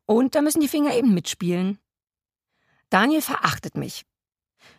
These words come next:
Ich finde das grundsätzlich nicht unangebracht, ich verachte ihn auch, allerdings verachte ich mich selbst hier gerade mehr.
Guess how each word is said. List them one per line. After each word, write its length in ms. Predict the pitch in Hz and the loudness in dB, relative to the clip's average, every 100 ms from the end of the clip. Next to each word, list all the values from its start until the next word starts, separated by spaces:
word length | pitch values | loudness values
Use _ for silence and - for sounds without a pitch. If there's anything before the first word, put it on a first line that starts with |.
| - | -12
Ich 180 | 262 - | -8 -6
finde 260 | - 330 | 0 2
das 200 | 311 262 | 4 2
grundsätzlich 640 | - 339 320 277 - 240 233 | 0 0 2 0 2 2 4
nicht 180 | 220 - | 2 4
unangebracht, 760 | 233 233 269 254 285 349 - | 4 4 4 2 -2 -4 -6
ich 160 | 214 - | -6 -2
verachte 360 | 202 196 - 185 | 2 2 0 -4
ihn 140 | 170 | -2
auch, 360 | 175 175 262 - | 2 2 2 2
allerdings 520 | - 208 185 302 294 - | 0 2 0 0 0 0
verachte 400 | - 208 - 233 | 2 2 0 -4
ich 100 | 208 | -2
mich 140 | 185 | -2
selbst 580 | 180 202 277 233 - - | 0 2 2 0 -4 -2
hier 140 | 226 | 0
gerade 300 | 196 185 170 | 2 2 2
mehr. 400 | 170 196 190 233 | 2 4 4 2